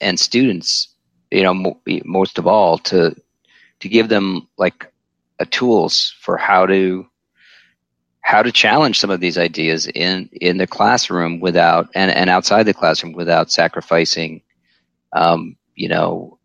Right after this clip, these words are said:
uh, w-, with being smart about it, essentially, you know, without, without losing your cool, staying calm and collected. And I think, you know, ha-,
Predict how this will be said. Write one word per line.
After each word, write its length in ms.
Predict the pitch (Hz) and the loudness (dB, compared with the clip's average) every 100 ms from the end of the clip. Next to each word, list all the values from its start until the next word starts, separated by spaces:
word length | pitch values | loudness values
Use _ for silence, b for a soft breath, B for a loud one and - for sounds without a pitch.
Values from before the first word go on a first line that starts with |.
| - | -12
uh, 80 | - | -12
w-, 320 | - - 101 - | -12 -10 -10 -8
with 220 | 98 92 | -10 -4
being 160 | 101 92 | -2 0
smart 320 | - 107 85 | 2 2 2
about 240 | 71 71 | 2 2
it, 80 | 73 | 2
essentially, 520 | 78 78 76 - 78 | -2 -4 -4 -6 -6
you 60 | 80 | -4
know, 100 | 80 | -4
without, 440 | 85 80 82 - | -2 0 0 -2
without 380 | - 82 85 - _ _ 92 | -4 0 0 -2 _ _ -8
losing 280 | 92 92 | -6 -4
your 120 | 85 82 | -6 -6
cool, 520 | - 107 101 104 - B B B B _ - | -6 -2 -2 -4 -8 B B B B _ -8
staying 440 | - - 90 82 | -2 0 2 0
calm 260 | - 90 85 | 2 2 2
and 80 | 85 | 0
collected. 720 | 90 104 - 101 92 92 - _ _ b b b _ | 2 2 2 2 4 2 -2 _ _ b b b _
And 280 | - 92 90 - | -2 0 0 0
I 100 | 104 | 0
think, 320 | 120 107 - _ _ - | 0 -2 -6 _ _ -8
you 80 | - | -2
know, 80 | |
ha-, 140 | - | -2